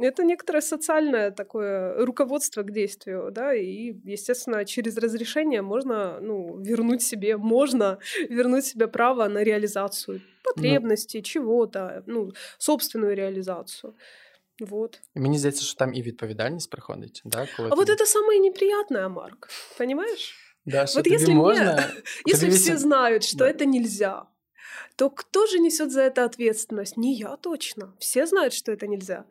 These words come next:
Speaker 2: Мгм.
Speaker 1: А вот если как бы я беру себе право это делать, разрешаю себе или с помощью кого-то разрешаю себе, эм, то кто же несёт за это ответственность? Я.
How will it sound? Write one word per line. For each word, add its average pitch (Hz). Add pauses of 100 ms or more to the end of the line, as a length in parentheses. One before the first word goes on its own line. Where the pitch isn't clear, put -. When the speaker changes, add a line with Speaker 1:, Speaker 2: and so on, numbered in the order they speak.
(120)
Speaker 2:
Мгм. 131 (280)
Speaker 1:
А 220
вот 233
если 311
как 294
бы 302
я 294
беру 269
себе 311
право 254
это 294
делать, 220 (280)
разрешаю 247
себе 262
или 220
с 220
помощью 269
кого-то 240
разрешаю 226
себе, 254 (540)
эм, 226 (840)
то 233
кто 262
же 277
несёт 320
за 330
это 349
ответственность? 330
Я. 214